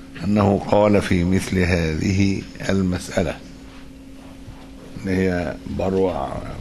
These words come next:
امرأة بروع بنت واشق، آه، ويسمى حديث بروع بنت واشق. حديث مسعود: سئل عن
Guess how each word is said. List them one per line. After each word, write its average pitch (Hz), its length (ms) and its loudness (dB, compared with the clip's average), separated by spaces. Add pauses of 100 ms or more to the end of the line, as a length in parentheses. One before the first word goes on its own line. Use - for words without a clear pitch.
(180)
امرأة 101 460 0 (160)
بروع 95 300 2
بنت 87 300 -2
واشق، 82 380 -2 (1900)
آه، 85 640 -8 (3500)
ويسمى 95 500 2
حديث 95 180 2
بروع 90 300 0
بنت - 180 -6
واشق. - 220 -10 (960)
حديث 101 300 -2
مسعود: 104 380 0
سئل 120 360 2
عن 98 320 2